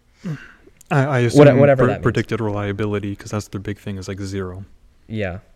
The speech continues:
Speaker 1: Which we'll, we'll get into predicted reliability later.
Speaker 2: I wanna hear what you have to say about that.
Speaker 1: I don't like it. <laughs> That's all I'm saying.
Speaker 2: Fair
Speaker 1: I don't
Speaker 2: enough.
Speaker 1: like
Speaker 2: <laughs>
Speaker 1: it.
Speaker 2: Like,
Speaker 1: It's, it's
Speaker 2: like
Speaker 1: predicted reliability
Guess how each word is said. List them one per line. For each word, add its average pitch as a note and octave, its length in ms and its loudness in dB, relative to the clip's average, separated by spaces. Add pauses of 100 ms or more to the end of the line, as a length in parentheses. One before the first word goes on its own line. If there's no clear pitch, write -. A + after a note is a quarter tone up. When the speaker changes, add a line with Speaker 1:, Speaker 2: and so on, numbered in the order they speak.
(160)
Speaker 1:
Which A#2+ 180 -2
we'll, B2 100 2
we'll C3+ 320 2
get D#3 140 2
into C#3 180 -2
predicted A2 400 -4
reliability F#2+ 680 -6
later. G2 400 -12 (160)
Speaker 2:
I A2+ 100 -4
wanna G#2 180 -8
hear G2+ 220 -8
what G2 140 -8
you G#2+ 100 -6
have G2+ 140 -6
to G2+ 60 -10
say G#2 180 -4
about F#2 260 -4
that. F2+ 240 -8
Speaker 1:
I A2+ 100 -6
don't A2 120 0
like G2 200 -4
it. - 120 -8
<laughs> - 180 -2
That's D3 320 -2
all C#3 100 0
I'm B2+ 80 0
saying. B2 320 -4
Speaker 2:
Fair A2 280 0
Speaker 1:
I D#3 140 0
don't A3 120 4
Speaker 2:
enough. - 20 2
Speaker 1:
like A3+ 160 2
Speaker 2:
<laughs> C#3+ 40 -2
Speaker 1:
it. C3+ 80 0
Speaker 2:
Like, C3+ 240 0
Speaker 1:
It's, C3 60 -2 (180)
it's E3+ 100 4
Speaker 2:
like D3 80 -6
Speaker 1:
predicted D3+ 480 2
reliability G#2+ 880 0